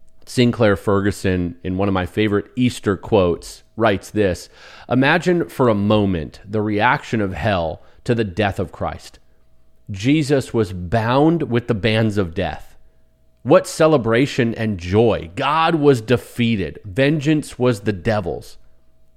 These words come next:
But they reckoned without the wisdom of God. For Christ could not be held down by the bands of death. In fact, through death, he was paralyzing the one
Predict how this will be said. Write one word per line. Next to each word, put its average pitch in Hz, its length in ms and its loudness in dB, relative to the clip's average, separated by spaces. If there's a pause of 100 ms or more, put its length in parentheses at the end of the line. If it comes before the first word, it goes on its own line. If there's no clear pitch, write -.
(160)
But 127 200 2
they 135 140 2
reckoned 110 640 0
without 87 340 -4
the 90 80 -6
wisdom 87 440 -4
of 76 160 -10
God. 80 340 -10 (760)
For 123 140 2
Christ 147 480 2
could 127 180 0
not 120 300 2
be 160 240 0 (160)
held 104 380 0
down 90 420 0
by 98 140 2
the 90 100 0
bands 82 380 -4
of 76 180 -8
death. 85 320 -4
In 120 180 -2
fact, 131 420 -2
through 131 280 0
death, 120 380 0
he 123 100 0
was 107 160 0
paralyzing 101 840 2
the 90 80 -4
one 90 400 -4